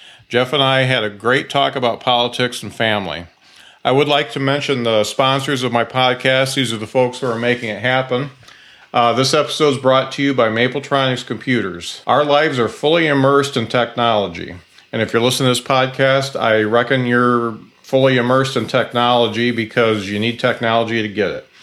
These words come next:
At some point in time, you're gonna need some guidance on that technology. Whether you're looking to buy the hottest new P C or your computer is locked up, blue screened, or for some reason it caught on fire, Mapletronics can help.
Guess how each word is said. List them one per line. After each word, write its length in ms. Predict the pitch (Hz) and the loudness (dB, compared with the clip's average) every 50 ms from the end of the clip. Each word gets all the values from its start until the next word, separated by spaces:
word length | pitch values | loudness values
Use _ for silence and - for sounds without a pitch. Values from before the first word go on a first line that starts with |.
| - - - - _ _ _ _ _ _ _ _ | -20 -20 -20 -20 _ _ _ _ _ _ _ _
At 140 | - - | -6 -4
some 220 | - - 147 175 185 | 0 0 0 0 2
point 260 | 180 180 170 160 143 | 2 0 0 2 0
in 60 | 131 | -2
time, 320 | 131 139 143 147 147 147 143 | -2 -2 0 0 0 0 0
you're 80 | 143 | 0
gonna 160 | 131 135 131 | 0 2 2
need 180 | 131 131 131 117 | 2 0 0 -2
some 180 | - 120 117 107 | -2 -6 -4 0
guidance 440 | 120 123 123 127 127 123 117 120 | 0 2 2 2 2 0 0 0
on 140 | 123 113 107 | 0 0 0
that 180 | 110 107 104 - | -2 -4 -4 -2
technology. 840 | - 113 110 - - 113 110 110 110 113 110 104 113 123 131 135 135 - - - _ - | -2 -2 -2 -2 -2 -2 0 0 0 0 0 0 0 0 0 -2 -4 -8 -14 -20 _ -10
Whether 240 | 110 117 120 117 120 | -4 -2 0 2 2
you're 120 | 120 120 | 4 4
looking 240 | 131 135 135 143 131 | 4 2 2 0 -2
to 80 | 127 | 0
buy 240 | 123 120 120 120 120 | 2 2 2 4 2
the 300 | 120 117 117 110 107 104 | 2 4 4 4 4 2
hottest 400 | 107 127 127 135 135 131 135 - | 2 2 2 2 0 -2 -2 -2
new 160 | 139 135 131 | 0 0 0
P 240 | 127 - - 135 123 | 0 -2 -2 -2 -2
C 500 | 123 - - 135 135 139 143 151 151 139 - - - - - - _ _ | -2 -2 0 2 2 2 2 0 -4 -8 -12 -20 -20 -20 -20 -20 _ _
or 140 | - 120 117 | -2 0 0
your 100 | 110 107 | 0 -2
computer 500 | 107 117 107 107 - 143 147 139 135 123 | -4 -6 -8 -2 0 0 2 2 2 2
is 140 | 110 95 107 | 0 0 2
locked 320 | 117 120 127 135 131 - | 2 2 2 0 0 2
up, 340 | 151 143 143 143 139 - 113 | 2 2 2 2 0 -4 -6
blue 200 | 113 120 131 135 | -2 -2 -2 -2
screened, 640 | 135 - - 143 143 139 139 143 147 147 147 143 135 | -2 -4 -2 0 2 2 4 2 2 0 -2 -4 -4
or 240 | - 113 113 110 104 | -2 0 0 -2 -2
for 160 | - 104 101 | -4 -8 -2
some 260 | - - 135 135 135 | 0 0 2 2 2
reason 320 | 135 135 139 127 123 120 | 2 2 2 2 0 -2
it 120 | 107 - - | -4 -6 -4
caught 260 | - 131 127 127 127 | 0 2 2 4 4
on 160 | 127 127 123 | 2 0 0
fire, 500 | 123 - 143 135 127 123 120 117 117 113 | 0 0 2 2 4 4 2 2 0 0
Mapletronics 640 | 113 117 117 117 110 - - 123 120 120 113 107 - | 0 0 0 -2 -4 -2 0 0 0 0 -2 -4 -4
can 140 | - 123 110 | -4 -4 -2
help. 320 | 117 110 90 73 - - | -2 -2 -2 -2 -4 -10